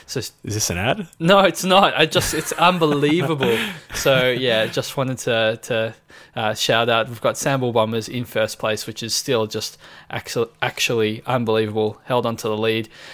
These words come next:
Speaker 1: Um, we have as well, um, Lovsky F C in fourth overall. Uh, Pocket Dogs, um, in sixth. The Dirty Devons in seven. Supercoach Mama in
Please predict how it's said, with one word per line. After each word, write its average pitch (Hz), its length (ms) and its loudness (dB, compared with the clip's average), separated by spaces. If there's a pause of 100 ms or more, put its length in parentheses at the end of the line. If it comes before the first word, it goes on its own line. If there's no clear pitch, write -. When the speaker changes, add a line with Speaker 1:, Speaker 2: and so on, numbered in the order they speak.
(140)
Speaker 1:
Um, 107 500 -2
we 120 300 -2
have 123 520 0
as 117 220 -4
well, 120 480 4
um, 110 460 -6
Lovsky 127 680 -2
F 120 160 -2
C 135 340 0
in 123 300 -4
fourth - 680 0
overall. 135 600 0 (260)
Uh, 117 140 2
Pocket - 360 0
Dogs, 113 540 -2 (320)
um, 107 260 -6
in 110 220 -10
sixth. - 480 -6
The 120 80 -2
Dirty 123 300 2
Devons 107 340 -2
in 113 180 -8
seven. 135 460 2
Supercoach 120 480 -6
Mama 117 200 -4
in 117 200 -8